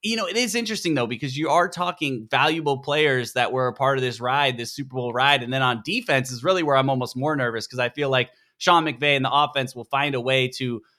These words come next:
plug and play guys, right? They'll get Henderson up to speed,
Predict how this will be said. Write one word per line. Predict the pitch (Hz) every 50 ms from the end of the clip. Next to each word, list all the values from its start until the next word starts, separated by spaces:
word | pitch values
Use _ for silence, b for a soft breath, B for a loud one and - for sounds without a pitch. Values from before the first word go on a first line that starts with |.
| b b _ -
plug | 143 147 156 135
and | 131 117
play | - - 143 135 135
guys, | 120 113 107 101 98 -
right? | 107 104 110 113 -
They'll | - 123 123
get | 131 135 123 120
Henderson | 131 139 127 131 127 - - 131 120
up | - 127 131 131 -
to | -
speed, | 120 - - - 131 131 131 131 127 117